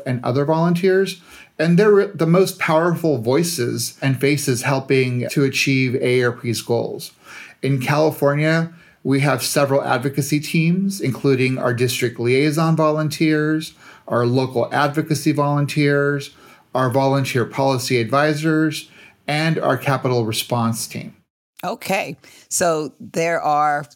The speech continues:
Speaker 2: several advocacy volunteer teams, and let's break them down. If you can break them down for us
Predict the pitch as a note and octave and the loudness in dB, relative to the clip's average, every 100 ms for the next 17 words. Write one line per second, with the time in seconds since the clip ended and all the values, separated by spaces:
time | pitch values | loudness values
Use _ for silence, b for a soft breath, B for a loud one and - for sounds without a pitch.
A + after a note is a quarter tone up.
0 | - - F3+ F3 D#3 D#3+ D#3+ D#3 D#3+ - | -10 -4 -2 0 0 0 -2 -4 -2 -2
1 | E3 D#3 D3+ C#3 C#3+ C#3+ C#3 D3+ D3 - | -2 -2 -2 -2 -2 -2 -4 -4 -4 -4
2 | D#3 D3+ C#3+ C#3+ - b b b D3 D3 | -2 0 0 -2 -6 b b b -8 -4
3 | C#3 C#3 D3 G3+ - F3+ E3+ - C#3+ C#3+ | -4 -2 -2 -2 -4 -4 -4 -4 -4 -2
4 | C3 C3 A2+ F#2+ B2 B2 D3+ D#3+ D3 D3+ | 0 -2 -2 -6 -8 -6 -4 -4 -2 -4
5 | D3+ D3 C#3 C#3+ C#3 C#3 C3+ C#3 | -4 -4 -2 -4 -4 -4 -4 -4